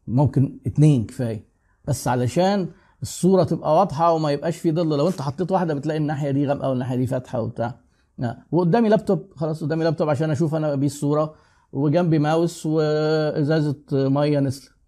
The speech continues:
آه، هو ده السيت اب. ماشي، الكاميرا مش مظبوطه، آه، ليه؟ الكاميرا <laughs> مش مظبوطه ليه بس؟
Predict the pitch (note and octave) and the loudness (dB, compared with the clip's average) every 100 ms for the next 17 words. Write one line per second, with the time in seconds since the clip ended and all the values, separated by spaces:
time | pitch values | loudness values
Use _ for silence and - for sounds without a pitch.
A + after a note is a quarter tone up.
0 | - - - - D3 D3 D3+ C3+ - C3+ | -12 -12 -10 -8 -2 0 0 -2 -4 -10
1 | _ _ _ _ _ _ _ _ _ _ | _ _ _ _ _ _ _ _ _ _
2 | _ _ _ _ - B2+ C#3+ C#3+ F#3+ - | _ _ _ _ -10 -2 -2 -2 -4 -8
3 | A2+ D#3 F3 E3 C3 D3 C#3 D#3 F#3+ A3 | -2 2 2 2 0 0 0 0 0 0
4 | A3 - A2 G#2+ G#2+ G#2 - - A#2 G3 | -2 -8 -8 -6 -6 -8 -10 -4 2 4
5 | G3 F2+ - _ _ _ _ _ _ _ | 2 -2 -12 _ _ _ _ _ _ _
6 | C#3+ - A2+ - - F3 - D3 - - | -12 -8 -8 -8 -8 -8 -6 -8 -8 -8
7 | G#3+ - D3+ F3 - C#3+ - - - | -10 -6 -6 -4 -6 -6 -8 -12 -20